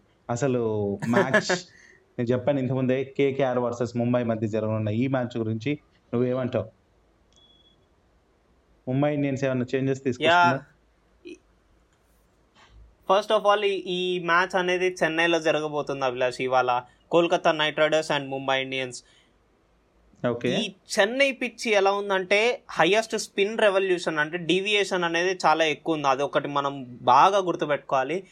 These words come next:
Speaker 2: And తర్వాత
Speaker 1: Hmm.
Speaker 2: హ్యూమిడిటీ and డ్యూ ఫ్యాక్టర్ అనేది చాలా ఎక్కువ ఉంటది ముంబైతో పోలిస్తే.
Speaker 1: ఎస్, ఎస్.
Speaker 2: ముంబై, ముంబైలో పిచ్ అంత డ్యూ ఫ్యాక్టర్ అనేది కనపడలేదు. నిన్న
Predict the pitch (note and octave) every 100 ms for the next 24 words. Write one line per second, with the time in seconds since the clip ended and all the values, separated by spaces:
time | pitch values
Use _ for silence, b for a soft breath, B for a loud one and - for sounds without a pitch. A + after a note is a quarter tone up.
0 | b b C#3+ D#3 D3+ D#3+ E3+ E3+ F3+ F3+
1 | B2+ A2+ A2+ F3+ F3+ F3+ F3 D#3+ D#3+ D3+
2 | C#3 D#3+ E3 E3 - D#3 D3+ D3+ F3 D#3+
3 | C#3+ D3 B2 - B2 A2+ G#2 - C3 D3+
4 | F3 E3+ F3 D3 C#3 B2 - G#2 A#2 A2+
5 | G2+ - - - _ _ _ _ A2+ G#2+
6 | - - - C3+ D3 F3 G3 - D#3+ D3+
7 | D#3+ F3+ G3+ G3 G3 F3 G3+ F#3 F3+ F#3
8 | F3+ F3 D3 D3+ F3+ F#3 E3+ F3+ E3+ D#3+
9 | D#3+ F3+ E3 D#3+ F3+ E3+ C3+ A2+ B2+ C3
10 | C3+ C3 C3